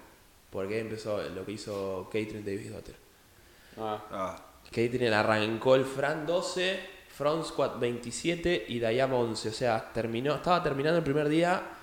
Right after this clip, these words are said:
Speaker 1: mitad de tabla, mitad de tabla, ¿sí? A partir de los mil metros de remo salió cuarta.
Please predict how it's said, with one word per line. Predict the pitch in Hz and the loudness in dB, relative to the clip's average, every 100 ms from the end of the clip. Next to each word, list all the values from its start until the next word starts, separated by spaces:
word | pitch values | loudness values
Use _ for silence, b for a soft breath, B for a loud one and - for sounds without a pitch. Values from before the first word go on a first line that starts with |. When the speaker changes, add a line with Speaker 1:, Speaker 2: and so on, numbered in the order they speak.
| - | -6
Speaker 1:
mitad | 110 107 131 | 0 6 6
de | |
tabla, | 135 151 151 143 131 117 110 - | 8 6 6 8 6 6 2 -6
mitad | - 113 | -2 0
de | 131 | 4
tabla, | 131 107 90 - - - - - - | 4 4 2 -4 -18 -20 -20 -20 -12
¿sí? | - 101 147 B B B B - | -4 -4 -4 B B B B -4
A | 104 | -2
partir | 104 113 160 | 4 4 4
de | 170 | 4
los | 160 | 2
mil | 165 | 2
metros | 180 170 | 2 2
de | |
remo | 156 180 | 2 0
salió | 180 139 139 | 0 0 0
cuarta. | 139 139 123 101 92 | 4 4 4 0 -6